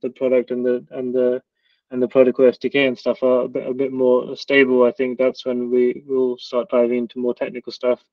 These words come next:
and that should come from maybe more either the DevRel side or, uh, I guess guest posts from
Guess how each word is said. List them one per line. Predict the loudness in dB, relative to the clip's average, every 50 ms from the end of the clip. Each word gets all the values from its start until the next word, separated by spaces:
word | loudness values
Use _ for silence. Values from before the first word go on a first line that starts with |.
| _ -20 -20 _ _ _
and | 0 4 4
that | 4 4
should | 4 2 0 0 2
come | 2 0 0 0 0
from | -2 -2 2
maybe | 2 4 4 4
more | 4 4 4 2 2 0 0
either | 2 4 6 6 6
the | 6 6 6 6 6
DevRel | 6 4 4 6 6 4 4 4
side | 2 0 -2 -2 0
or, | 0 0 0 0 -2 -4 -6 _ _ _ _ _ _ _ _ _ -10
uh, | -6 -6 -4 -4
I | -2 0
guess | 0 0 0 -2 -6 _
guest | -8 -8 -8 -8 -8 -6
posts | -4 -4 -4 -6
from | -10 -10 -10 -10 -10 -12